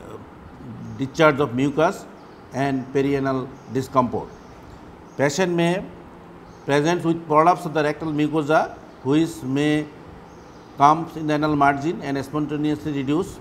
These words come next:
but occasionally patient may pe-, present in the late stage, uh, mm, patient may present with a lump or a swelling which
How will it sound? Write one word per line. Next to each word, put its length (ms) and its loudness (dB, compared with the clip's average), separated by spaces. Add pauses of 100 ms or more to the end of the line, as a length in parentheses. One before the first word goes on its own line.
but 320 4
occasionally 680 -6 (300)
patient 340 -6
may 220 -4
pe-, 340 -6 (360)
present 380 -2
in 60 -6
the 80 -2
late 320 0
stage, 300 -4 (840)
uh, 240 -4
mm, 600 -10
patient 320 -4
may 100 -4
present 400 -6
with 220 -6
a 80 -2
lump 340 0 (440)
or 340 2
a 400 -2
swelling 500 0 (360)
which 200 -2